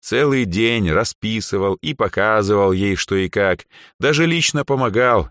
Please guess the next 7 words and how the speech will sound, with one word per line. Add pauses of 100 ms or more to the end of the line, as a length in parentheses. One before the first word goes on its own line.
и
что
в
итоге? (220)
А
ничего, (180)
ноль.